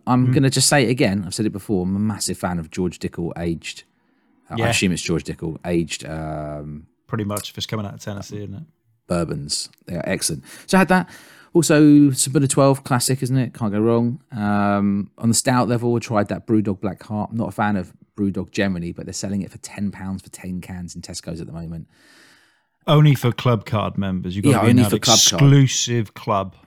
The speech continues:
Speaker 1: Yeah, but how
Speaker 2: Um,
Speaker 1: difficult is it to get a club card? I mean, they all have a club card, can't they? It's not, it's not like you, <laughs> you don't have to,
Speaker 2: What?
Speaker 1: <laughs> you don't have to do a Tough Mudder to get a club card.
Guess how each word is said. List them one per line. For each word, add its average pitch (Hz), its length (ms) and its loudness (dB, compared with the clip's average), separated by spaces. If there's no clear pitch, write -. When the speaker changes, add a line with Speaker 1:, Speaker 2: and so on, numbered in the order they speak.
Speaker 1:
Yeah, - 180 -14
but - 100 -10
how 104 260 -2
Speaker 2:
Um, 101 60 -4
Speaker 1:
difficult 98 360 -2
is 95 100 -6
it 101 80 -4
to - 60 -10
get 95 200 -2
a 156 40 2
club 104 140 -2
card? - 380 0
I - 80 -16
mean, 95 200 -8
they 98 60 2
all 101 160 2
have - 180 -2
a - 40 -10
club - 220 -2
card, - 240 -8
can't - 260 -4
they? - 120 -10
It's - 180 2
not, 139 260 4
it's 110 100 0
not 147 120 4
like - 120 0
you, 113 100 6
<laughs> - 380 0
you 123 80 -2
don't - 100 4
have 135 140 2
to, - 120 -2
Speaker 2:
What? 247 320 0
Speaker 1:
<laughs> 147 80 -12
you 151 80 8
don't 156 80 6
have 139 80 2
to 156 60 2
do 139 100 6
a 123 40 6
Tough - 280 0
Mudder 98 360 2
to 104 80 -8
get 95 120 -2
a 98 40 -4
club 95 240 -4
card. 76 280 -10